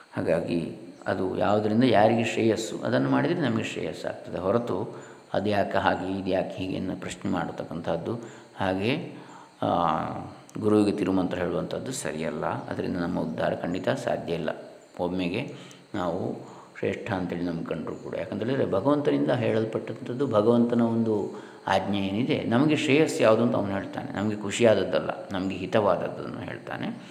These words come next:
ಅದನ್ನು ನಾವು ತಿಳಿದು ಅನುಸರಿಸಿದರೆ, ನಮ್ಮ ನಮ್ಮ ಧರ್ಮವನ್ನು ಆಚರಿಸಿದರೆ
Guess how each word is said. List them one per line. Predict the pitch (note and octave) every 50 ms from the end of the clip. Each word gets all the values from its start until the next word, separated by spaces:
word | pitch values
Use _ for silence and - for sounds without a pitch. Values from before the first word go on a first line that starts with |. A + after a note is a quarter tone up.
| - - - - - - - -
ಅದನ್ನು | F#2+ G2+ G2+ B2 C#3 B2+
ನಾವು | G2+ F2 E2+ D#2 - A2+ C3+ C#3+
ತಿಳಿದು | - - F2+ F2+ F#2 G2 A#2 C#3 -
ಅನುಸರಿಸಿದರೆ, | - D#2+ E2+ E2 E2+ E2 E2 - - E2+ - B2 D#3 D#3+ -
ನಮ್ಮ | - G2 G2 F#2+ F#2
ನಮ್ಮ | F2+ F2+ F2 E2 E2 D#2+ - - -
ಧರ್ಮವನ್ನು | F#2+ F#2 F#2 F#2 F2 E2 C#2 C#2+ D#2+
ಆಚರಿಸಿದರೆ | C2 - - - C#2 A#1+ A#1+ - E2 F2 A#2+ C#3+ C3 F#2 E2+ - -